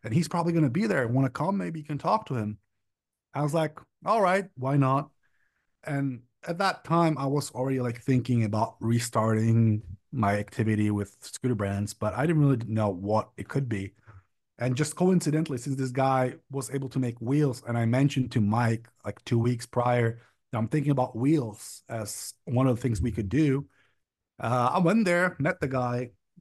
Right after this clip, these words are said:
uh, super charming. "Yeah, we could do scooter wheels. My kid used to ride scooters. We tried it, whatever." So I got some samples made, and they were awesome, but the contact with them wasn't that great.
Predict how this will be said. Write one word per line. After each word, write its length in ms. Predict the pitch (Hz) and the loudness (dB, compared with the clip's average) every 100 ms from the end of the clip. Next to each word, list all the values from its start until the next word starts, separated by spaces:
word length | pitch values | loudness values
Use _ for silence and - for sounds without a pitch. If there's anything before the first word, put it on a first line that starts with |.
| _ - | _ -14
uh, 160 | 107 107 | -10 -8
super 320 | - 175 160 | -4 -2 -2
charming. 720 | - 139 139 131 127 127 117 | 0 2 2 2 0 0 -2
"Yeah, 420 | 117 131 147 160 | -6 -10 -10 -8
we 140 | 160 156 | -6 -6
could 180 | 160 | -8
do 120 | 147 151 | -6 -8
scooter 260 | - 175 | -4 -2
wheels. 480 | 175 170 175 170 156 | 0 0 2 2 0
My 200 | 139 139 | -4 -4
kid 200 | 127 156 | -2 -4
used 220 | 156 135 | -2 -4
to 80 | 160 | 0
ride 180 | 151 151 | 0 -2
scooters. 760 | - 175 175 170 165 156 - | -2 2 4 4 4 2 -4
We 120 | 135 131 | -10 -8
tried 360 | - 156 156 | -2 0 0
it, 300 | 156 156 147 | -2 -2 -4
whatever." 720 | 131 131 147 156 156 151 147 - _ _ _ _ _ - | -8 -6 -2 2 4 4 0 -8 _ _ _ _ _ -12
So 220 | - 147 | 0 2
I 80 | 156 | 2
got 200 | 185 - | 0 -2
some 220 | 170 151 | 0 0
samples 520 | 147 160 151 127 117 | 0 -2 -2 -6 -8
made, 400 | 120 113 113 - _ | -6 -4 -4 -8 _
and 720 | 123 117 117 110 107 104 101 - _ | -8 -6 -4 -4 -4 -4 -6 -10 _
they 160 | 120 147 | -4 2
were 300 | 165 127 - | 4 2 -2
awesome, 640 | - 113 113 - 85 90 117 - | -4 -4 -4 -6 -8 -8 -12 -2
but 380 | 110 107 101 - _ _ _ _ _ - | 2 2 2 -4 _ _ _ _ _ -2
the 440 | 151 175 190 165 - _ _ _ _ - | 2 4 2 0 -4 _ _ _ _ -2
contact 500 | 226 247 - 110 - | 0 0 -2 -6 -4
with 200 | 127 113 | -6 -2
them 280 | 110 101 101 | -2 -2 -4
wasn't 380 | 120 143 143 | -4 0 0
that 160 | 123 110 | 0 -4
great. 320 | 95 104 80 | -6 -6 -6